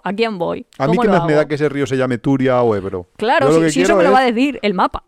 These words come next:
Speaker 2: Yo lo que quiero
Speaker 1: Pues
Speaker 2: es
Speaker 1: que me digan, un buen momento, que, que me enseñen a mirar un mapa también. Hombre, que me hubieran enseñado a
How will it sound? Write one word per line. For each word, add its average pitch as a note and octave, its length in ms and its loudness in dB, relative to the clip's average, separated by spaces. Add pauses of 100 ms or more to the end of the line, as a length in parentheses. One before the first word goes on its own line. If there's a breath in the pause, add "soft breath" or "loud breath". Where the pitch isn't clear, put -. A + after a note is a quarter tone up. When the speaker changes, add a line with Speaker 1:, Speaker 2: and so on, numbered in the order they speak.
Speaker 2:
Yo A#2+ 120 -4
lo E3+ 120 0
que C#3+ 100 -2
quiero E3 200 0
Speaker 1:
Pues D#3 120 4
Speaker 2:
es G3+ 40 4
Speaker 1:
que A3+ 40 0
me G#3+ 100 -2
digan, B3+ 300 -2
un G3+ 120 -2
buen A3+ 140 0
momento, F#3+ 360 -2
que, F3 160 -12
que E3 160 -10
me D#3 100 -8
enseñen E3 300 -8
a F3+ 40 -8
mirar F3+ 220 -6
un F#3 80 -6
mapa F3+ 180 -4
también. A3+ 440 -6
Hombre, C4 180 0
que F#3+ 80 -12
me F#3+ 80 -10
hubieran A3 220 -4
enseñado F#3 560 -4
a E3 480 -4